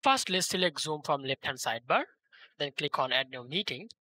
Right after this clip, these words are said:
As we have already shown you how to add a meeting from WordPress backend,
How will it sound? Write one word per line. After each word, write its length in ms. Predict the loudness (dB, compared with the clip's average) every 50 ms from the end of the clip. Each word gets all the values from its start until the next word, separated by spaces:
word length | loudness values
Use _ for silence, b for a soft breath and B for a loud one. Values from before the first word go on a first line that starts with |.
| _ _ _ _ _ _ _ _ _ _ _ _ _
As 240 | 2 2 2 2 0
we 140 | 0 2 2
have 160 | 2 2 4
already 360 | 4 4 4 4 2 2 2
shown 300 | 2 2 4 2 2 0
you 120 | -2 0
how 180 | 2 4 4 4
to 180 | 2 0 -2 0
add 180 | 0 0 2 0
a 80 | 0 -2
meeting 380 | -2 -6 -6 -6 -6 -8 -8
from 360 | -2 0 2 2 2 0 -4
WordPress 460 | -6 -4 -4 -4 -4 -4 -6 -6 -6 -2
backend, 520 | -2 -2 -2 -2 -2 -2 -2 -2 -2